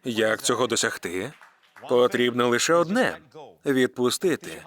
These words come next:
Я навчу вас, як відпускати згідно з вченням Ісуса. Саме відпустити? Так. Це все. Усі книжки про боротьбу зі стресом, хвилюваннями та тривогами —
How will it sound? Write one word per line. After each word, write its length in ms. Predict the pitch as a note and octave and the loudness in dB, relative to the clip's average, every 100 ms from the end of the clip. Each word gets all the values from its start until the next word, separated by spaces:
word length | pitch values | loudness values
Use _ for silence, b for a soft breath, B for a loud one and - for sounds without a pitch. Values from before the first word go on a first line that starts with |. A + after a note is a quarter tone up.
| F3 C#3 C#3 F3 | -20 -20 -12 -2
Я 220 | F#3+ E3 | 0 0
навчу 380 | G3 G3 - A#2 | 0 -2 0 2
вас, 240 | G#2 - | 2 2
як 160 | A#2 B2+ | 0 0
відпускати 760 | C3 C3+ B2+ - G#3 - F#2 | 0 2 2 0 -2 -2 -4
згідно 400 | F2+ A2+ B2+ F3 | 0 0 0 0
з 60 | D3+ | 0
вченням 440 | - A#2+ G2 F#2+ | 0 0 0 -2
Ісуса. 540 | G#2+ - G#3 - D2+ - _ _ _ | -2 0 0 -2 -4 -12 _ _ _
Саме 640 | - A2+ A2 A2+ A2 A2 - - | -2 0 0 0 0 -2 -6 -8
відпустити? 1000 | A2+ B2+ - A2+ A#2 - C#4+ D4 E2+ F2+ - D3 D#3+ | -2 -2 0 0 0 0 -2 -2 -6 -8 -12 -16 -8
Так. 580 | A2 G#2 A2+ A2+ G#2 D2+ - - - - - - | 0 2 2 2 0 -4 -10 -16 -16 -18 -16 -6
Це 240 | - D#3+ C3 | 0 2 2
все. 360 | - D#3+ A#2 - - D#3+ G3 | 0 0 0 -4 -16 -14 0
Усі 380 | D#3 C#3+ - C#3 | 2 4 2 2
книжки 580 | C3+ B2+ A#2+ - G3 D#3+ | 2 2 0 -2 -4 -2
про 200 | - G#2 | 0 2
боротьбу 480 | G#2+ A#2 A2+ C3 | 2 2 2 2
зі 180 | C3 A#2+ | 2 0
стресом, 560 | - - G#3 - - D#2 | -2 -2 0 0 -2 -6
хвилюваннями 840 | - D#3+ C#3+ G#2+ A#2+ D#3+ C3 A2 | -2 2 2 2 2 0 -2 0
та 140 | B2 | 2
тривогами — 680 | A#2 A2+ G2+ F#3+ D3+ F#2+ E2+ | 0 0 2 2 2 -2 -4